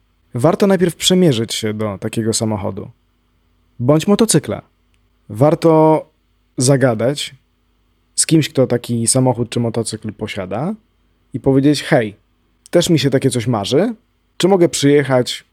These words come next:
usiąść, przejechać się, przymierzyć, sprawdzić, czy to w ogóle jest dla mnie”. Bo może się okazać, że coś, co gdzieś tam miałeś w głowie,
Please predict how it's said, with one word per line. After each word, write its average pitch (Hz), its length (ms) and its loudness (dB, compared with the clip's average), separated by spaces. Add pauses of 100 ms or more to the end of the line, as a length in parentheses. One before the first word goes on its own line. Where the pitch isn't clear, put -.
usiąść, 117 640 -2 (220)
przejechać 120 560 0
się, 107 320 -8 (300)
przymierzyć, 117 720 -2 (800)
sprawdzić, 190 460 -2
czy 160 100 -6
to 160 100 2
w 151 80 0
ogóle 165 220 4
jest 143 180 0
dla 143 180 2
mnie”. 92 300 -8 (540)
Bo 131 120 2
może 180 220 2
się 180 100 2
okazać, 170 340 2
że 151 360 2
coś, - 360 -2
co 147 440 2 (1000)
gdzieś 147 460 0
tam 147 200 0 (640)
miałeś 147 380 2
w 120 100 -8
głowie, 147 480 2